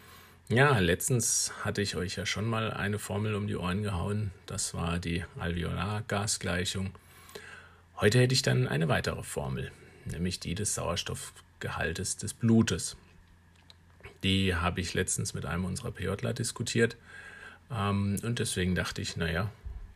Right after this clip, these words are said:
dann kann ich sie doch hier auch auf dem Podcast nochmal besprechen. Ja, was ist der Sauerstoffgehalt des Blutes? Das ist das Gasvolumen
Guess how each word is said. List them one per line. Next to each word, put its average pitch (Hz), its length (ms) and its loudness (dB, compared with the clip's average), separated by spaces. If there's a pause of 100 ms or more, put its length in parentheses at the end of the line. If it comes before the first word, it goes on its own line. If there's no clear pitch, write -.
(100)
dann 131 380 -2
kann 92 160 -2
ich 87 100 0
sie - 100 -4
doch 104 200 -8
hier 101 180 0
auch 104 100 -4
auf 101 160 -6
dem 120 140 0
Podcast - 540 0
nochmal 73 440 -6 (360)
besprechen. - 520 -6 (1120)
Ja, 98 360 6
was 110 180 2
ist 139 160 -2
der 131 80 6
Sauerstoffgehalt 117 880 2
des - 160 -4
Blutes? 135 840 2
Das - 440 -2
ist - 840 -4
das 87 300 -4
Gasvolumen 104 920 2